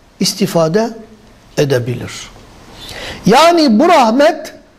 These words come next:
engellenmemiş bir rahmettir.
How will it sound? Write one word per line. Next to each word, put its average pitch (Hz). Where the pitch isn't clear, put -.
engellenmemiş 233
bir 135
rahmettir. 123